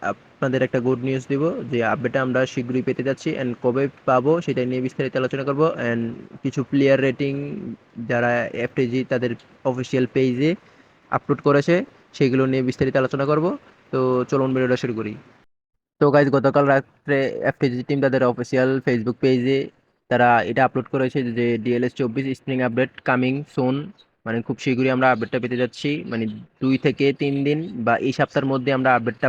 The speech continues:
পাবো হয়তোবা। And যেটা হচ্ছে হলো প্রিমিয়ার লিগের যত সব প্লেয়ার আছে, এই কিছু প্লেয়ারের তারা রেটিং যাদের আপডেট হবে তাদেরকে দেখিয়ে দিয়েছে, তো আমি তাদের স্ক্রিনে দেখিয়ে দিতেছি। তো গাইস, এমিলিয়ানো মার্টিনেজের রেটিং বাড়বে।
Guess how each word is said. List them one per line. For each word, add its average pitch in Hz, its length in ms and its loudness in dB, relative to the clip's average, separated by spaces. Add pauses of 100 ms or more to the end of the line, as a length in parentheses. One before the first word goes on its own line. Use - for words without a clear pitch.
পাবো 123 200 4 (640)
হয়তোবা। 131 360 2 (520)
And 113 320 0 (960)
যেটা 127 340 2 (160)
হচ্ছে 143 200 2
হলো 147 200 4
প্রিমিয়ার 147 340 2
লিগের 143 220 4 (100)
যত 127 140 0 (160)
সব 131 160 0
প্লেয়ার 135 300 4
আছে, 147 160 0 (280)
এই 120 60 2 (260)
কিছু 135 160 -2 (100)
প্লেয়ারের 127 420 4 (120)
তারা 120 180 4 (400)
রেটিং 117 200 0 (100)
যাদের 120 200 2 (180)
আপডেট 123 340 -2
হবে 139 180 2 (640)
তাদেরকে 156 360 4
দেখিয়ে 139 240 4
দিয়েছে, 143 200 4 (100)
তো 147 40 4 (160)
আমি 131 160 2
তাদের 135 180 2 (140)
স্ক্রিনে 131 240 -2 (140)
দেখিয়ে 127 240 2
দিতেছি। 131 320 0 (600)
তো 160 140 4
গাইস, 151 260 6
এমিলিয়ানো 139 400 4
মার্টিনেজের 139 480 0
রেটিং 131 180 0 (100)
বাড়বে। 123 240 4